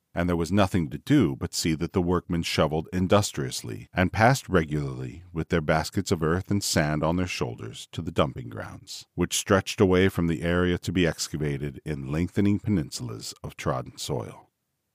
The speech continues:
But as they advanced along the sandstone ridge, there would now and then appear a chiseled smoothness in the cliff,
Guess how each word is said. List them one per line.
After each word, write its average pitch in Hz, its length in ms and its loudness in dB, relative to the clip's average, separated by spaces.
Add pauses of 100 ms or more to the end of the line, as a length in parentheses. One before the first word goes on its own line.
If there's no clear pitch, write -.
(280)
But 92 140 4
as 101 180 4
they 95 160 4
advanced 104 540 2
along 71 260 -2
the 65 80 -10
sandstone 69 640 -4
ridge, - 560 -2
there 71 160 -4
would 82 240 -2
now 65 300 -4
and 80 120 -2
then 65 180 -4
appear 62 500 -8
a - 80 -8
chiseled 71 420 -6
smoothness 135 640 -2
in 107 120 -10
the - 60 -16
cliff, - 440 -16